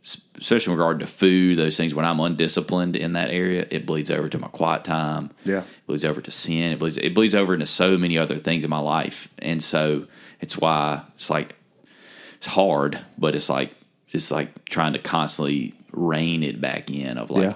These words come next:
Speaker 1: I've gotta have discipline, you know, in these certain areas, because if I just let myself run rampant, it somehow bleeds into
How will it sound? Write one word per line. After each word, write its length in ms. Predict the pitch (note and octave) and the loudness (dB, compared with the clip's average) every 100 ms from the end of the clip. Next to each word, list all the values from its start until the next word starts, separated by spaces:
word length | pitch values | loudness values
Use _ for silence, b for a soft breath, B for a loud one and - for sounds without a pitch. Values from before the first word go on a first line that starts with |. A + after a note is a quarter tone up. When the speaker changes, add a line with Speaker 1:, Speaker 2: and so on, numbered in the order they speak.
| - | -6
Speaker 1:
I've 200 | D#2 D2+ | -10 -4
gotta 320 | D2+ D#2 D2+ | -2 0 -2
have 220 | D2+ C#2 | -4 -4
discipline, 580 | - - - C2 C2 B1+ - _ _ _ _ - | -4 -6 -6 -6 -6 -8 -16 _ _ _ _ -6
you 100 | E2 | -4
know, 80 | C#2 | -4
in 180 | D2+ D2+ | -4 -4
these 140 | C#2+ | -2
certain 240 | - C2 A#1+ | -2 -2 -2
areas, 300 | D2 C2 - | -2 -4 -4
because 260 | D2+ D2 | -6 -6
if 100 | D2 | -2
I 100 | D#2+ | -2
just 180 | D2+ - | -2 -4
let 260 | D#2 D#2 - | -2 -2 -2
myself 400 | D2+ - D2+ - | -4 0 -2 -2
run 180 | D2 B1+ | -4 -2
rampant, 420 | C2+ D2+ C#2 A#1 _ b b - | -4 -4 -4 -8 _ b b -10
it 200 | C#2 - | -8 -2
somehow 280 | F2+ E2 C#2+ | 0 2 0
bleeds 340 | D2+ D2+ C#2+ | 0 -2 -2
into 300 | C#2+ C#2 A1 | -4 -4 -8